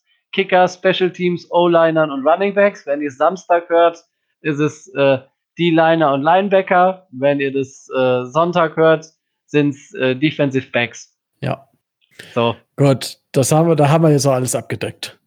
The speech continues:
Speaker 1: Da haben wir jetzt alles abgedeckt.
Speaker 2: Wunderbar, Tobi. Es war mir wieder eine Freude, auch wenn Micho nicht dabei war. Aber ich glaub, wir beide haben das ganz gut gerockt heute.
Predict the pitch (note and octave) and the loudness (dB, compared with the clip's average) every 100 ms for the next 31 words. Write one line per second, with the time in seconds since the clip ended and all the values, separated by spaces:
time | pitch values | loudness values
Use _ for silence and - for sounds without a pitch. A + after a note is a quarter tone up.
0 | _ _ _ _ - F3 E3+ D#3 D3 A#2+ | _ _ _ _ -2 0 2 0 0 -2
1 | B2 A2+ G#2+ A2+ G#2 G2+ - C3+ D#4 G#3+ | -6 -8 -10 -12 -14 -16 -4 -2 2 2
2 | D3 A#2+ C#3 A#2 - - - D3+ E3 G#3+ | 2 0 -4 -4 -6 -4 -4 0 0 2
3 | F3+ E3 F#3 D#3 C#3 C3 - C3+ G3+ A3+ | 0 0 -2 -2 -2 -6 -2 0 0 2
4 | F3 D3+ - D#3 E3 - _ _ _ - | 2 0 0 0 0 -4 _ _ _ -4
5 | C#3 F#3 F3 E3 E3 - - _ - D3 | -2 2 2 2 -4 -18 -20 _ -4 -4
6 | B2+ C#3 C#3 D3 D3+ C#3+ D#3+ - _ _ | 0 0 2 2 2 2 0 -4 _ _
7 | _ _ _ - A#2+ C#3 D#3+ D3+ D#3 E3 | _ _ _ -8 -2 2 4 2 2 0
8 | E3 D#3 C#3+ C#3+ C#3 C3+ - C3 - C3 | 2 0 2 2 0 -2 -2 -6 -6 -10
9 | - - A#2+ - - A2+ G#2 G2+ | -10 -6 -8 -8 -6 -6 -6 -12